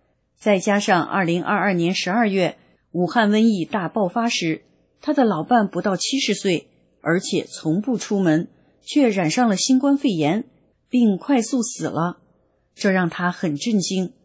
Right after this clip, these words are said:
还有他们一家在武汉找不到火葬场火化时，只好回老家送了葬。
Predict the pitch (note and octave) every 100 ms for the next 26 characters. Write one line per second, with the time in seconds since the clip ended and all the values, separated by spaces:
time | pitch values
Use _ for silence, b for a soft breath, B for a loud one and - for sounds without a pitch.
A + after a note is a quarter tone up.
0 | _ _ _ _ _ - G3+ G#3+ E3+ G#3
1 | G#3 G3 F3+ G#3+ G3 F#3+ - G#3+ F3 D#3+
2 | A#3+ F#3+ F3 C#3+ G#3 A3 - E3+ B3 A3+
3 | - G3+ - D#3 - B3+ G#3+ E3 D#3 _
4 | b b b - E3+ F#3 - C3+ - F3
5 | G3+ C#3 - G#3 A#3+ A#3 E3+ D#3 F#3+ D#3+